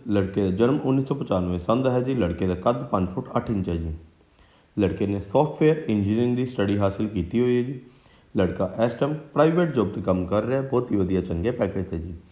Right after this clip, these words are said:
ਗੱਲ ਕਰਦੇ ਹਾਂ ਅਗਰ ਇਸ ਦੇ ਪਰਿਵਾਰ ਦੀ, ਤਾਂ ਇਸ ਦੇ ਪਰਿਵਾਰ ਦੇ ਵਿੱਚ ਇਸ ਦੇ ਮਾਤਾ ਸ਼੍ਰੀ ਹਨ, ਇਸ ਦੇ ਪਿਤਾ ਸ਼੍ਰੀ ਹਨ, ਜੋ ਕਿ ਉਹ ਵੀ ਯੂ ਐਸ ਏ ਦੇ ਵਿੱਚ ਸੈਟਲ ਹਨ ਜੀ। ਲੜਕੇ ਦੀ ਭੈਣ ਨਹੀਂ ਹੈ ਜੀ। ਲੜਕੇ ਦੇ ਦੋ ਭਰਾ ਹਨ, ਜੋ ਕਿ ਅਨਮੈਰਿਡ ਹਨ ਜੀ।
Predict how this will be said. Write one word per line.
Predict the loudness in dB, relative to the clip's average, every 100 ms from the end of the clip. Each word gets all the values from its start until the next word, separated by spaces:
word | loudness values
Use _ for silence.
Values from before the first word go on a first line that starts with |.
| _ _ -20 -20 _ 0
ਗੱਲ | 2
ਕਰਦੇ | 2 4
ਹਾਂ | 4
ਅਗਰ | 4
ਇਸ | 2
ਦੇ | 0
ਪਰਿਵਾਰ | 0 2 4 4 2
ਦੀ, | 0
ਤਾਂ | 0
ਇਸ |
ਦੇ | 0
ਪਰਿਵਾਰ | 0 4 4 4
ਦੇ | 0
ਵਿੱਚ | -2 -2
ਇਸ | 0
ਦੇ | 2
ਮਾਤਾ | 2 0 0
ਸ਼੍ਰੀ | 0 0
ਹਨ, | 0 0
ਇਸ | -2 -2
ਦੇ | -2
ਪਿਤਾ | -2 -2
ਸ਼੍ਰੀ | -2 -2 -2
ਹਨ, | -2 -6 -12 _ -20 _ _ 0
ਜੋ | 2
ਕਿ | 4
ਉਹ | 2
ਵੀ | 4 4
ਯੂ | 4 2
ਐਸ | 2
ਏ |
ਦੇ | 0
ਵਿੱਚ | 0
ਸੈਟਲ | -2 -4 -4 -2
ਹਨ | 0 0
ਜੀ। | -2 -6 -14 _ _ _ _ _ _ _ _ -2 2
ਲੜਕੇ | 2 2 2
ਦੀ | 0 -4 -16 2
ਭੈਣ | 4 4
ਨਹੀਂ | 2 2
ਹੈ | 2
ਜੀ। | 0
ਲੜਕੇ | 0 0 0
ਦੇ | -2
ਦੋ | 0 2 2
ਭਰਾ | 4 4 4
ਹਨ, | 0
ਜੋ | -2
ਕਿ | 0 0 2
ਅਨਮੈਰਿਡ | 0 0 0 -2
ਹਨ | -2
ਜੀ। | -2